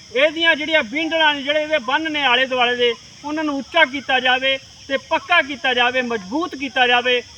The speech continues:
ਤਾਂ ਕਿ ਆਉਣ ਵਾਲੇ ਸਮੇਂ ਦੇ ਵਿੱਚ ਸਾਡੇ ਕਿਸਾਨਾਂ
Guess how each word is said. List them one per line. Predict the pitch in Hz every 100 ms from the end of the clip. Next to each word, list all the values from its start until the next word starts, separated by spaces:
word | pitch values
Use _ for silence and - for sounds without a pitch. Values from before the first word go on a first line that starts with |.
| -
ਤਾਂ | 247 247
ਕਿ | 277
ਆਉਣ | 254 277
ਵਾਲੇ | 269 254 233
ਸਮੇਂ | 240 233 240
ਦੇ | 247
ਵਿੱਚ | 254 262 254 240 - - - -
ਸਾਡੇ | 226 262
ਕਿਸਾਨਾਂ | 240 220 233 240 247 240